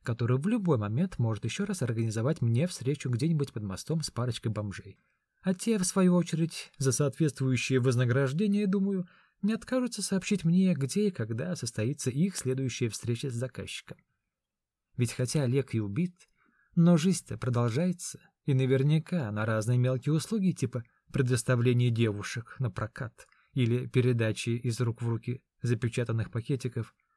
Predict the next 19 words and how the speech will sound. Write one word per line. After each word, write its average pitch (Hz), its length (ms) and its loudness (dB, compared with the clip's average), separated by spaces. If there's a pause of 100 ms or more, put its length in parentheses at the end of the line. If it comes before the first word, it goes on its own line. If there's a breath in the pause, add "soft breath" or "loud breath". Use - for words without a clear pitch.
сохраняется 156 840 2
стабильный 123 560 0
спрос. - 340 -14 (1120)
Рано 214 320 2
или 202 140 6
поздно 185 320 0
эти 165 160 2
ребята 160 360 0
должны 143 320 0
будут 120 260 -2
получить 123 420 -6
очередное 120 540 0
поручение, 123 760 -4 (160)
и 131 80 -2
я 135 200 2
готова 170 400 -2
съесть 160 400 -4
свою 147 300 -6
шляпу, - 500 -8